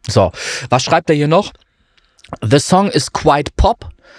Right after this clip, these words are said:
However, it does not have an easy to remember catchy melody, which is something fundamental in pop music,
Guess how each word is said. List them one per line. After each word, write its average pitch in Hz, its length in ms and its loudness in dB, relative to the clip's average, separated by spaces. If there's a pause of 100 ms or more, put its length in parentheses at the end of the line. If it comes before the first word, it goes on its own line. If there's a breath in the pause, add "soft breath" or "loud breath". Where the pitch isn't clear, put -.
(280 loud breath)
However, 160 500 2
it 135 260 0
does 143 320 0
not 139 280 0 (140)
have 156 220 0 (100)
an 131 240 0 (260)
easy 180 600 0
to - 140 0
remember 143 720 4 (160)
catchy 147 560 -2
melody, 117 640 0 (340 loud breath)
which 131 320 0
is - 180 -2
something 180 480 0
fundamental 143 800 0
in 135 120 0
pop 131 260 0
music, 104 520 0